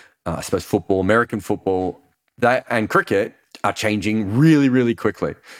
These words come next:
You really have to keep, keep an eye on it. Um, I, here, here's a fun fact for you.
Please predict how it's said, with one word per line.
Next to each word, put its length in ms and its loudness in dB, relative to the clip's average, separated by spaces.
You 160 2
really 460 4
have 220 -6
to 60 -8
keep, 240 -2
keep 260 -2
an 120 -4
eye 340 0
on 100 -2
it. 140 -8
Um, 280 -2
I, 100 2
here, 280 2
here's 180 0
a 40 -2
fun 220 -2
fact 240 -4
for 160 -4
you. 160 -4